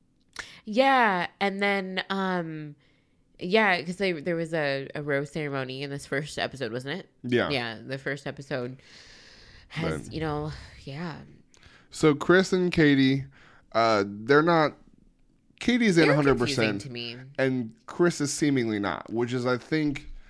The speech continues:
Speaker 2: his entire problem in this franchise.
Speaker 1: Which is so weird because he was upset about Katie not being one hundred percent or, like, sending him off on a date.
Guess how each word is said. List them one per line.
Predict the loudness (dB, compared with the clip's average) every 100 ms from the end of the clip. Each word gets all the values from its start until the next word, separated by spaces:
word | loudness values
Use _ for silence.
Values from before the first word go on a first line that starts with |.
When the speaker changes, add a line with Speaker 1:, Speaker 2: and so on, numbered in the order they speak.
| -20 _
Speaker 2:
his | -12 -2 0 0
entire | -2 -4 0 2 2 0
problem | 0 0 0 -4
in | -6
this | -8
franchise. | -8 -10 -8 -10 -10 -8 -4
Speaker 1:
Which | -4
is | -4 -4
so | 2 2
weird | 2 -2 -2 -4
because | -4 0 2 0 -4 -14
he | -10 -8 -2
was | -2 -2
upset | -6 -8 -2 0 0 -6 _ _ _ -8
about | -2 0 -2
Katie | -4 -2 0 0 -2
not | 0 0 0 -4 -8 _ -4
being | -2 -2 -4
one | -6
hundred | -4 -6 -6
percent | -8 -6 -6 -6 -10 -18 _ _ _ _
or, | 2 2
like, | 2
sending | -2 -4 -2 -4
him | -2
off | -2 -2 0
on |
a | -2
date. | -2 -4 -4 -8